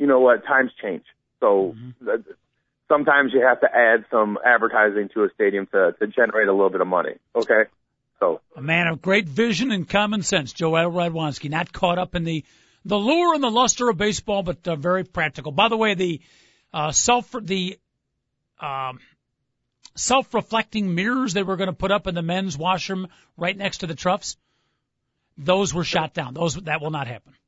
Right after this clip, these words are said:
Speaker 1: Well, I'm glad there's no mirrors above the troughs, Coach.
Speaker 2: <laughs>
Speaker 1: Seriously. That, that is good. I don't need to see that whole line of you know what.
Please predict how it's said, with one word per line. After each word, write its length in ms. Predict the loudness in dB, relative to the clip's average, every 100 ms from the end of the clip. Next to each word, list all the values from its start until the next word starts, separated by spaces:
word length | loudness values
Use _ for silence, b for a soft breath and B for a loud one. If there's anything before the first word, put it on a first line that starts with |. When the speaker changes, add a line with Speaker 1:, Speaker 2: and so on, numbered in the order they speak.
| 0
Speaker 1:
Well, 260 | 6 8 8
I'm 200 | 6 6
glad 240 | 6 6
there's 120 | 4
no 140 | 4 4
mirrors 300 | 6 4 4
above 200 | 2 2
the 60 | 0
troughs, 380 | 2 2 0 -2
Coach. 240 | 0 0 -4 -20
Speaker 2:
<laughs> 220 | -18 -6
Speaker 1:
Seriously. 400 | 0 0 0 -4 -4 -2
That, 160 | 0 4
that 160 | 4
is 160 | 4 4
good. 120 | 4
I 100 | 6
don't 160 | 6 4
need 120 | 0
to 80 | 0 0
see 140 | 2
that 180 | 4 4
whole 360 | 4 0 -4 -8 -16 -8
line 400 | 0 4 6 4
of 120 | 2 0
you 80 |
know 140 | 0 2
what. 260 | 2 0